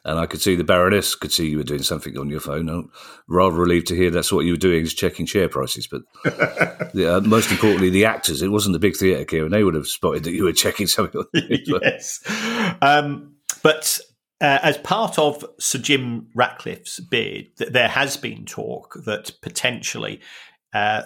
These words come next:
Speaker 2: the Glazer family, or rather Joel and Avram Glazer, would be ma-, able to maintain, um, uh, an investment in the club. Potentially that would coincide with, uh, board representation as well. But, uh, it looks as if now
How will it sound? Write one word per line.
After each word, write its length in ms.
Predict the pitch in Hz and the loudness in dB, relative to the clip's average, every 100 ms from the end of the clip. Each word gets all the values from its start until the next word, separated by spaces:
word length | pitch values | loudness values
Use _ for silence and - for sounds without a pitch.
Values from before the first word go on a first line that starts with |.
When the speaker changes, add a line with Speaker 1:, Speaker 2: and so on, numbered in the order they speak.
| - | -6
Speaker 2:
the 60 | |
Glazer 420 | 104 120 123 113 107 | 0 2 2 -2 -2
family, 400 | 110 101 101 - | -4 -4 -6 0
or 180 | 113 | 4
rather 320 | 110 107 104 101 | 6 4 2 -2
Joel 340 | - 120 113 | 2 2 4
and 80 | 101 | 2
Avram 400 | 117 - 107 110 | 2 0 -6 -6
Glazer, 380 | 110 104 - 101 | -8 -8 -10 0
would 200 | 120 123 | 0 2
be 180 | 113 113 | -2 -4
ma-, 200 | 113 117 - | -4 -4 -2
able 420 | 98 101 104 98 | -2 -2 -4 -6
to 380 | - 113 104 98 - | -4 -2 -2 -6 -4
maintain, 680 | 104 101 98 - 107 104 98 - - - - | -2 0 -2 -4 -4 -6 -14 -18 -20 -20 -8
um, 420 | - - 101 107 113 | -4 -2 -4 -8 -6
uh, 300 | 98 90 90 - - | -2 -2 -2 -6 -4
an 100 | 104 | 0
investment 640 | 98 90 120 - 185 220 - | 0 0 0 0 -2 -2 -4
in 200 | 104 98 | -4 -2
the 80 | |
club. 360 | - 139 143 - | 0 0 -2 -8
Potentially 480 | - - 104 - 98 | -6 -4 -4 -6 -4
that 140 | 92 | -4
would 140 | - - | -6 -4
coincide 680 | 104 104 - - 52 50 50 - | -2 -2 -4 -4 -2 -4 -6 -8
with, 260 | 50 - - - - - | -8 -8 -14 -16 -16 -6
uh, 140 | 92 | -6
board 360 | 98 120 117 110 | 0 4 4 4
representation 800 | 107 - 95 101 - 101 - 98 | 0 0 -6 -6 -4 -6 -6 -10
as 100 | 92 | 0
well. 280 | 127 92 - - - - - - | 0 0 -6 -20 -18 -18 -20 -18
But, 600 | 107 170 143 - - - _ - | 0 2 2 0 -4 -4 _ -2
uh, 320 | 120 117 127 120 | 2 4 2 0
it 180 | 139 - | -2 2
looks 480 | 156 160 208 202 - | 6 6 6 0 -6
as 100 | - | -4
if 240 | - - 117 | -6 -6 0
now 500 | 120 104 101 107 | 2 2 0 -4